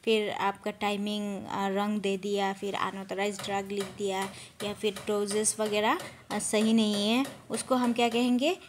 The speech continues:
मेडिकेशन एरर कहेंगे। और सेवरल स्ट्रक्चर, अ, सॉरी, structure evaluation of a patient's medication for improving health outcome, इसको हम क्या कहेंगे? मेडिकेशन रिव्यू कहेंगे।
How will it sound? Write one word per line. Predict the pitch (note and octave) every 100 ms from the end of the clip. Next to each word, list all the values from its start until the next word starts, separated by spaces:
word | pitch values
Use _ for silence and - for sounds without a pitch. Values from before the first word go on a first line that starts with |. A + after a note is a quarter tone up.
| -
मेडिकेशन | G#3 G3+ G3 - A3+ C#4 C#4+ - -
एरर | G#3+ G#3+
कहेंगे। | G#3+ - G3+ F#3+ F#3+
और | - G#3 A#3 D#4 - - - -
सेवरल | G#3+ A3 B3
स्ट्रक्चर, | C4 - B3 B3 C4+ D4
अ, | - A3+
सॉरी, | A3 - G3+ G3
structure | - A3+ A3+ C#4 - A#3
evaluation | A3+ A#3 A#3+ C4+
of | A3+ A3
a | A3+ A3+
patient's | G#3 - C4+ -
medication | G#3+ F#3+ G3 G#3+ B3+ D#4 - - - -
for | G#3 D4 D#4+
improving | G#3 G3 G3 G#3 G#3 D#4+
health | E4+ G#3+ F#3+ G3
outcome, | G#3+ G#3+ - A#3+ F4 - - - -
इसको | A3+ - G#3
हम | G#3
क्या | G#3+
कहेंगे? | A3 A#3 A#3+ C4 G4+ - -
मेडिकेशन | G#3 F#3+ G3 G#3 - D4+ - - -
रिव्यू | G#3 G#3 G3+ G#3 D4
कहेंगे। | C#4+ F#3+ F#3+ F3 F3+ G#2 G3+ -